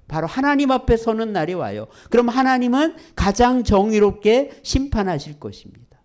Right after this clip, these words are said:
그래서 우리는 이 세상에서 완전한 해결을 보려고 하면 정말 답답한 인생을 살 수밖에 없어요. 그렇다고 해서 종말에만 맡기라는 것은 아니에요.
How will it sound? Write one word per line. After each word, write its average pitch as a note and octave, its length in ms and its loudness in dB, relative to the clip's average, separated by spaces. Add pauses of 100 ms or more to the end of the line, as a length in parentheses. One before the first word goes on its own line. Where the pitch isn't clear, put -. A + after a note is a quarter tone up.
(480)
그래서 A3+ 360 4
우리는 G3 320 0
이 E3+ 160 -6
세상에서 G#3+ 600 0
완전한 A3+ 640 -2
해결을 B3 460 0
보려고 F3+ 580 0
하면 F#3 540 -4 (960)
정말 A3+ 460 -2
답답한 A#3 560 -2
인생을 F#3 320 -2
살 A#3 200 -2
수밖에 G3 460 -10
없어요. - 360 -8 (1120)
그렇다고 A3+ 420 2
해서 A3+ 160 4
종말에만 G#3+ 720 2
맡기라는 D#3+ 560 -4
것은 D#3+ 260 -8
아니에요. F#2+ 320 -12